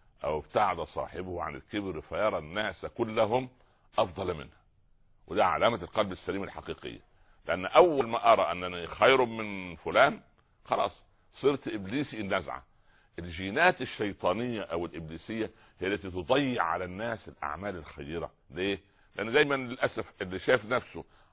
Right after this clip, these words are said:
أفضل من، هو شايف نفسه أفضل من زوجته، شايف نفسه أفضل من أخيه، شايف نفسه أفضل. الله هو صاحب الجنة ماذا صنع؟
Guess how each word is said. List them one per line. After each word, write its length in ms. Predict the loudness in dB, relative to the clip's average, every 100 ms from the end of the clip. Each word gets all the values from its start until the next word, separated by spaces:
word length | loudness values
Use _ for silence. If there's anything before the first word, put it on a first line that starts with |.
| 6
أفضل 300 | 6 6 2
من، 160 | 0 -4
هو 140 | -2
شايف 240 | 0 0
نفسه 260 | -2 -6 -6 -4
أفضل 280 | -2 -4
من 120 | -6 -6
زوجته، 440 | -4 -4 -6 -12 -20 _ _
شايف 120 | -6
نفسه 300 | -4 -6 -4
أفضل 200 | -4 -4
من 160 | -6 -6
أخيه، 320 | -8 -6 -8 -10 _ _ -6
شايف 180 | -4 -2
نفسه 300 | -4 -2 -4
أفضل. 260 | -2 -2 -2
الله 200 | -4 -4 -8 _ _ _
هو 200 | -4 -4
صاحب 320 | -2 -4 -4
الجنة 500 | -8 -6 -4 -4 -8 -14
ماذا 260 | -8 -6 -6
صنع؟ 340 | -4 -6 -6